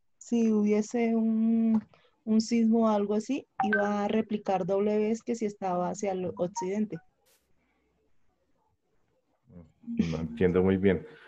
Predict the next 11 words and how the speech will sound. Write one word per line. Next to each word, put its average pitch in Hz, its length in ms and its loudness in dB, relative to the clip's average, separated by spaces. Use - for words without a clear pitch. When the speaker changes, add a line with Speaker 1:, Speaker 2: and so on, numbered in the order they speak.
Speaker 2:
pero, 92 800 2
pero 95 160 2
en 95 100 0
términos 107 300 4
generales 120 440 6
es 117 100 0
lo 117 120 0
que - 120 -6
les 123 140 2
decía, 98 400 4
como, 90 580 -4